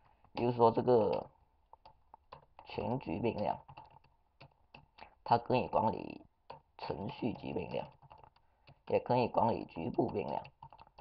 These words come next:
那这个程序局变量啊，它可以管理这个局部变量，然后这个局部变量，局部变量就只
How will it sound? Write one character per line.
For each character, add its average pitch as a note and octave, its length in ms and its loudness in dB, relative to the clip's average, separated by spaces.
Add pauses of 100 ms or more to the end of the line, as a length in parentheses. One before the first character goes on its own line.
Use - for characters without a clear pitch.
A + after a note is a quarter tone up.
(760)
那 B2+ 120 2
这 B2+ 140 4
个 B2 220 6
程 A#2 400 -2
序 A#2+ 280 0
局 G#2+ 220 -4
变 G2+ 200 -2
量 G2 160 -4
啊， - 140 -8 (1300)
它 - 140 2
可 A#2+ 180 0
以 B2 100 2
管 G2+ 300 2
理 B1+ 160 -6
这 G#2 80 -2
个 D#2+ 640 -4
局 A#2 220 -6
部 B2+ 200 -4
变 - 180 -4
量， - 180 -8 (2250)
然 A#2+ 120 0
后 B2 140 6
这 C3 100 2
个 B2+ 140 4
局 - 200 -6
部 B2 140 0
变 A#2 160 -2
量， A2 340 -4 (1500)
局 - 100 -6
部 A#2+ 100 0
变 B2 140 6
量 A#2+ 100 4
就 A2+ 140 8
只 - 80 0